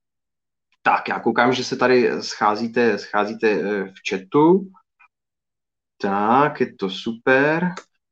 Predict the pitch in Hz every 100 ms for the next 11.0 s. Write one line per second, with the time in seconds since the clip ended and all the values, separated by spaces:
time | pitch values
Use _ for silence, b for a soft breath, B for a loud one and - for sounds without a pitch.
0 | - _ _ - - 107 113 120 113 104
1 | 113 139 160 - 135 131 127 123 117 117
2 | - 113 - 135 135 131 - 127 131 120
3 | 104 - 113 120 131 - - 127 123 117
4 | - 117 117 - 127 117 110 101 - 110
5 | 110 127 95 95 127 170 196 190 B B
6 | B - 107 98 107 113 - 131 127 101
7 | 98 107 - 143 - - B B B _
8 | 110 107 110 107 107 110 120 160 143 143
9 | 156 - 127 135 147 156 143 139 135 139
10 | 135 143 139 139 123 117 127 131 139